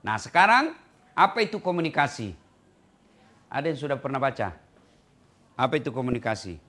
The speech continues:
Banyak sekali definisi komunikasi. Tapi yang paling populer, ya, yang paling populer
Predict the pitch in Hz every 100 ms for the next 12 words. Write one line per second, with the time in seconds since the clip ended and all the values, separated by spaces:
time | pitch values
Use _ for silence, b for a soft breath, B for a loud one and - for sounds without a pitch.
0 | b b - 170 240 254 240 - 233 247
1 | 208 202 202 202 - 170 160 143 139 -
2 | 107 85 b b b - 208 214 254 247
3 | 208 185 202 196 180 180 170 160 131 156
4 | 214 - _ _ - 120 151 - _ _
5 | _ _ _ _ _ _ _ _ _ _
6 | _ _ _ _ _ _ _ _ _ _
7 | _ _ _ _ _ _ _ _ - 139
8 | 147 139 196 220 226 202 185 180 180